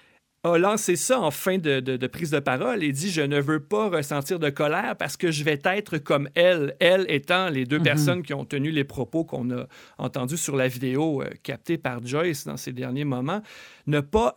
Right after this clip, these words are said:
Speaker 1: il, il voulait pas aller dans cette zone-là, euh, parce que cette zone-là, c'était, lui, lui veut rester dans une zone, euh, de, de, de,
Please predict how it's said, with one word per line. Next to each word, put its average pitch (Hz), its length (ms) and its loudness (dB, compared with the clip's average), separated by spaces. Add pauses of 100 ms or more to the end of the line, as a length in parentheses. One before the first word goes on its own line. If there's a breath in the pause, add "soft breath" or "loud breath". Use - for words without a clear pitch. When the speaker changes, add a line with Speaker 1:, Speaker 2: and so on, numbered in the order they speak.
(140)
Speaker 1:
il, 208 200 -4
il 170 100 0
voulait 170 240 4
pas 170 220 2
aller 156 260 4
dans 165 160 0
cette 143 240 -4
zone-là, 156 760 0 (120)
euh, 127 260 0
parce - 220 0
que 208 180 4
cette 170 260 2
zone-là, 160 440 2
c'était, 151 400 -2 (260)
lui, 180 280 0 (200)
lui 185 180 2
veut 165 180 2
rester 165 360 2
dans 147 200 2
une 147 320 -4
zone, 165 400 0 (340 loud breath)
euh, 135 240 6
de, 131 160 0
de, 123 240 0
de, 123 260 -10